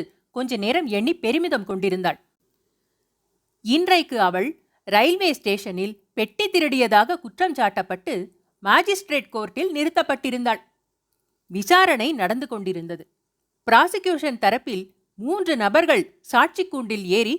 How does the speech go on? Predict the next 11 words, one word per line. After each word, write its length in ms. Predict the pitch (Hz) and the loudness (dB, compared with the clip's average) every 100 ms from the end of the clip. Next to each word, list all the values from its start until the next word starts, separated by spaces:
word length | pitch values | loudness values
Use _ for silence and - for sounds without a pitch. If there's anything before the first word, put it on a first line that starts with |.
| - | -2
சாட்சி 400 | - 254 - 349 | 4 4 2 -4
சொல்லிவிட்டார்கள். 680 | 233 208 190 196 185 175 - _ _ _ _ _ _ - | -4 -6 -6 -2 -2 -4 -10 _ _ _ _ _ _ -10
மூன்று 340 | 226 359 349 269 | -2 0 0 0
சாட்சிகளில் 640 | 214 226 - 294 240 180 | 2 2 0 -2 0 -2
ஒருவன் 360 | 160 226 262 170 _ _ _ 214 | -4 -2 -2 -4 _ _ _ -4
அப்பெட்டியின் 640 | 240 214 202 370 330 220 | -2 -2 0 2 2 -2
சொந்தக்காரன் 600 | - 226 349 330 233 202 | -6 -2 0 2 2 2
என்று 280 | 185 180 175 - _ | -4 -4 -6 -6 _
தன்னை 300 | - 262 330 | -4 0 0
சொல்லிக் 340 | - 202 233 220 | -2 -6 -8 -6
கொண்டான். 300 | 180 165 | -4 -4